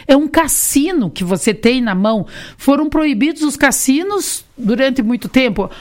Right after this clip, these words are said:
Agora você pode se, se permitir um cassino na mão do indivíduo? Então, é esses comportamentos todos.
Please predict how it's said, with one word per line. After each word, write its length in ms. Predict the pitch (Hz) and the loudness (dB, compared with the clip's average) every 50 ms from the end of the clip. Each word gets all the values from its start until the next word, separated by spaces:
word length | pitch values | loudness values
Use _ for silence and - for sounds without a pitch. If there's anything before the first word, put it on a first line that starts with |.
| - - | -4 0
Agora 340 | 285 277 233 269 285 320 381 | 2 2 4 2 0 0 0
você 160 | - - 415 | 0 -2 -2
pode 240 | 415 403 339 - - | 0 0 0 0 2
se, 180 | 302 277 220 185 | 0 0 0 -2
se 120 | - - | -2 -2
permitir 460 | 214 - 254 240 208 220 - - 285 | 0 0 0 0 0 -2 -2 0 0
um 120 | 285 339 349 | 0 0 0
cassino 460 | - 247 220 - - - 294 330 349 | 0 0 0 0 0 0 0 0 2
na 120 | 294 233 | 0 0
mão 360 | 190 180 190 254 311 349 359 277 | 0 0 0 0 0 0 0 -2
do 100 | 202 202 | -2 0
indivíduo? 560 | 175 170 151 147 170 254 302 302 214 170 - - - - - - - - - - | -2 -2 -2 -2 -2 -2 -2 -2 -4 -6 -8 -10 -16 -20 -20 -20 -20 -8 2 2
Então, 340 | 247 202 262 254 254 254 | 2 4 4 2 2 0
é 180 | - 254 233 247 | 0 0 0 2
esses 300 | 285 302 - - 349 - | 0 0 -2 -2 -4 -2
comportamentos 880 | - - 294 269 240 247 226 202 226 214 202 220 262 277 269 - - - | 0 0 0 2 2 -2 0 0 0 0 0 0 -2 -2 -4 -6 -8 -2
todos. 480 | - - 285 311 302 214 185 170 165 | 2 2 2 2 2 -2 -4 -4 -6